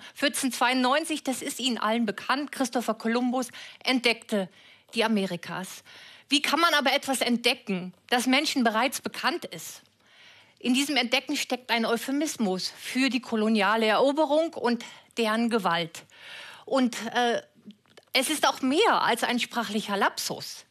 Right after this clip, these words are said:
Denn zwar waren die amerikanischen Räume nicht menschenleer, sie wurden aber in den darauffolgenden Jahrzehnten und Jahrhunderten menschenleer gemacht. Deswegen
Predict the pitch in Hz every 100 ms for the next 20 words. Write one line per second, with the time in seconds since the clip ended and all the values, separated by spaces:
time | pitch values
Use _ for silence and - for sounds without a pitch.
0 | _ - - - 262 262 226 - 285 320
1 | 240 240 294 302 262 220 214 226 233 226
2 | 214 254 277 - 220 220 240 196 175 -
3 | 208 185 - 196 220 240 220 208 240 220
4 | 160 165 _ _ _ - - - 233 269
5 | 339 339 269 175 175 202 226 247 - -
6 | - - 220 220 214 233 302 - 262 254
7 | 247 226 220 - 269 302 302 311 - 233
8 | 226 202 277 294 262 247 226 233 - 226
9 | 226 226 208 202 - - - - _ _
10 | _ _ _ _ _ _ - - - -
11 | - _ _ - - 262 285 - 254 269
12 | 269 339 339